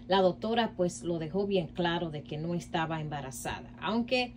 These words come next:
hay muchas cosas que a veces no lo quieren decir en los videos. Así que vamos a esperar.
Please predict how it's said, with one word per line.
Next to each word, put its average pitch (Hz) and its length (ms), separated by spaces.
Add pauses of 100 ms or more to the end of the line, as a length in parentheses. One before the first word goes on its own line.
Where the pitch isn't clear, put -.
(440)
hay 269 160
muchas 269 380
cosas 233 380
que 185 120
a 180 40
veces 208 420
no 202 520
lo 175 180
quieren 175 300
decir 160 320
en 160 80
los 151 200
videos. 123 360
Así 160 280
que 196 140
vamos 202 340
a 196 60
esperar. 247 420